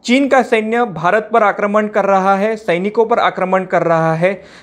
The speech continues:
जिस शस्त्रों से वो आक्रमण कर रहा है, उसका फंडिंग भारत से ही हो रहा है। हम जो चीन से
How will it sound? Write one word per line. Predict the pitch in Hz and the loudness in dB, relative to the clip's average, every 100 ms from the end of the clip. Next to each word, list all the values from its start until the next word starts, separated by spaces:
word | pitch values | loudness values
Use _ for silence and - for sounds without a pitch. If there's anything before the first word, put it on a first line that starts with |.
| - | -2
जिस | 185 269 - | 0 0 0
शस्त्रों | 208 - 277 | 0 2 2
से | - | 2
वो | 247 | 2
आक्रमण | 214 185 185 190 190 | 2 2 -2 -2 -2
कर | 202 165 | -2 0
रहा | 165 165 165 | 2 2 0
है, | 175 220 - - _ | 0 -2 -8 -20 _
उसका | 196 185 240 | -8 -2 0
फंडिंग | 220 185 170 202 208 | 0 0 -2 -4 -6
भारत | 160 160 175 | -8 0 0
से | 180 185 | 0 -4
ही | 180 | -2
हो | 165 143 | -2 -4
रहा | 135 135 | -6 -10
है। | 135 131 - _ _ _ _ _ - | -12 -14 -18 _ _ _ _ _ -2
हम | 214 233 | 0 2
जो | 190 131 - - _ _ _ _ - | 2 2 -2 -18 _ _ _ _ -6
चीन | 220 254 | -2 -2
से | 254 160 - - | 2 2 0 -8